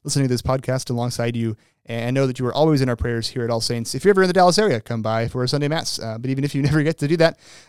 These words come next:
uh, go to Mass wherever you are. Allow yourself to be changed for the better by God and to be different than you were at the start of Advent. Listen to God in his scripture, in his church, uh, in the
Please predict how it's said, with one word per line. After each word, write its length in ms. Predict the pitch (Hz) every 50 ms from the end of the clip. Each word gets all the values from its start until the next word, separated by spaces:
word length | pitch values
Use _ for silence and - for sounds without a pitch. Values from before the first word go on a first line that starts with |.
| -
uh, 160 | - 120 117 110 - - -
go 80 | 208
to 80 | 226 220
Mass 320 | 220 165 123 - - - - _ _ _
wherever 200 | - 156 165 143
you 160 | 135 123 110 95
are. 100 | 87 - - _ -
Allow 140 | 131 147 151
yourself 380 | 147 143 - - 135 135 -
to 100 | - 127
be 140 | 120 123 123
changed 460 | - - 127 123 120 120 - - - _ _ _ _ _
for 100 | _ -
the 60 | 123 117
better 200 | 120 113 113 113
by 160 | 113 113 110
God 220 | - 113 113 113
and 100 | 110 110
to 60 | 117
be 80 | 127 131
different 340 | 131 156 170 160 165 143 127
than 120 | 139 139
you 80 | 139 135
were 160 | 147 156 139
at 40 | 120
the 60 | -
start 220 | - 127 117 113
of 60 | 107 107
Advent. 280 | 104 107 - - - _ _ _ _ _ _ _ _ -
Listen 220 | 156 156 - 151
to 80 | 131 123
God 220 | 120 98 - - -
in 60 | 127
his 100 | 110 104
scripture, 400 | - - 165 - - 165 151 147
in 80 | 131 113
his 140 | 110 -
church, 380 | - - 147 139 - - - - _ _ _ _ _ _ _ _ _ -
uh, 60 | -
in 120 | 120 120
the 200 | 120 127 120 120